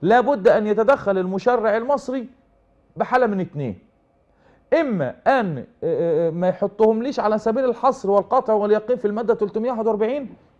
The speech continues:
ويفتح شوية، لأن تعددت ال-، آه، آه، آه، الجرائم في ده، وأنا مش مع هذا الرأي،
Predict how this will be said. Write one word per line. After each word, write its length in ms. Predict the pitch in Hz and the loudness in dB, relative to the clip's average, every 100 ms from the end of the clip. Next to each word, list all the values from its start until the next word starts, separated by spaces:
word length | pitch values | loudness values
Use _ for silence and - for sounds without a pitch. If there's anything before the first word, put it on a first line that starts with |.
| 104 | -12
ويفتح 580 | 101 156 254 - 220 - | 2 8 8 6 -4 -2
شوية، 500 | 202 233 262 285 - - _ _ _ _ _ - | 2 4 6 4 2 -4 _ _ _ _ _ -8
لأن 320 | 95 117 113 | -6 -6 -4
تعددت 540 | 117 104 123 196 208 208 | -2 -2 2 2 2 0
ال-، 240 | 147 123 113 | -4 -2 0
آه، 680 | 107 101 95 92 90 98 95 - _ _ _ - | 0 0 -2 -4 -6 -10 -14 -18 _ _ _ -6
آه، 800 | 131 127 120 123 127 117 123 107 | -2 -2 -2 -2 -2 0 -2 -2
آه، 20 | |
الجرائم 520 | 127 151 208 262 254 | 2 6 6 6 4
في 120 | 180 | 4
ده، 200 | 180 320 320 - _ _ _ | 6 6 4 -12 _ _ _
وأنا 240 | 151 277 269 | 4 4 6
مش 200 | 247 208 | 0 0
مع 220 | 208 190 | 2 4
هذا 100 | 175 | 2
الرأي، 240 | 135 117 | 2 0